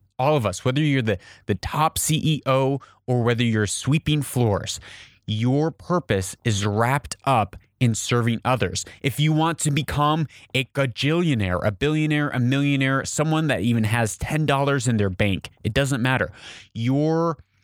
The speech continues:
your financial success is actually wrapped up in your ability to add value and add service to others. We are not islands. No one becomes a millionaire or a billionaire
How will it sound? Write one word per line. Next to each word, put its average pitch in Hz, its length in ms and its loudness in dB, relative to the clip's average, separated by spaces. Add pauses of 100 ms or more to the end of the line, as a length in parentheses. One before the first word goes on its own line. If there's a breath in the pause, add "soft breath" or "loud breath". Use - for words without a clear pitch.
(140)
your 139 260 2
financial 143 720 0
success - 760 0 (240 loud breath)
is 143 240 4 (160)
actually 156 540 0
wrapped 135 500 -2 (140)
up 156 260 2 (100)
in 135 220 0
your 147 380 2
ability 135 640 0
to - 200 -4
add 127 300 0
value 113 440 0
and 131 220 -2
add 113 260 0
service 110 520 0
to - 160 -6
others. 123 360 0 (360 loud breath)
We 135 420 2 (260 soft breath)
are 127 120 2
not 120 300 0
islands. 107 420 0 (140)
No 117 260 0
one 156 280 0
becomes 127 640 0
a 110 100 2
millionaire 120 760 2
or 101 200 0
a 98 40 0
billionaire 98 840 0